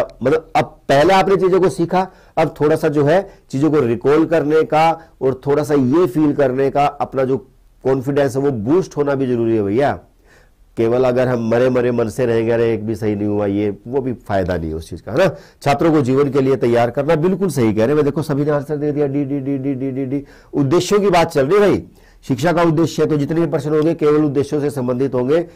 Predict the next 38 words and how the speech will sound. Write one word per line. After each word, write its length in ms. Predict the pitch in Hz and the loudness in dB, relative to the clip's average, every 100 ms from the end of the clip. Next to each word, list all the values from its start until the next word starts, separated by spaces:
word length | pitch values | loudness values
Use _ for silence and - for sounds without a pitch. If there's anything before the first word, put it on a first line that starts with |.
| - - | -12 -2
ठीक 140 | 135 | 2
है? 180 | 131 - | 2 2
आज 180 | 123 131 | 0 0
का 120 | 123 | 2
उद्देश्य 360 | 139 120 120 156 | 0 0 -2 0
यही 300 | 135 95 85 | 2 2 0
है, 60 | 73 - - - _ | -6 -12 -20 -20 _
ठीक 140 | 143 151 | 2 2
है? 200 | - - - | 2 -6 -4
तो 80 | 117 | 0
भैया, 200 | 113 139 | 2 2
छात्रों 340 | 139 117 131 | 0 -2 -2
के 140 | 123 131 | -2 -2
जीवन 260 | 107 107 | 0 -2
के 160 | 104 92 | -2 -4
लिए 200 | 90 143 | -2 -4
तैयार 320 | 131 127 135 | -2 -2 -2
करना, 260 | 127 123 127 | -6 -12 -10
सिंपल 340 | 170 160 175 | -6 -4 -4
सी 140 | 147 | -2
बात 240 | 139 131 117 | 0 0 -2
है। 120 | 117 _ - - - | -10 _ -20 -20 -4
बता 220 | 117 135 | 0 2
दो 80 | 160 | 2
जल्दी 240 | 165 160 151 | 2 2 2
से, 260 | 147 151 - - | 2 0 -4 -14
संज्ञानात्मक 560 | - 151 170 170 165 170 | -4 2 2 2 2 0
डोमेन 320 | 156 151 156 | 2 2 2
में 120 | 151 | 0
किस 200 | 151 151 | 0 -2
चरण 220 | 156 151 | 0 0
से 380 | 147 - - 165 | -2 -8 -6 -2
नीचे 260 | 147 131 147 | -2 0 0
दिया 180 | 143 139 | 2 4
गया 140 | 139 | 2
प्रश्न 280 | 120 117 139 | 0 -4 -4
संबंधित 500 | 123 110 110 117 113 | -2 0 0 0 0
है? 220 | 117 120 | -2 -2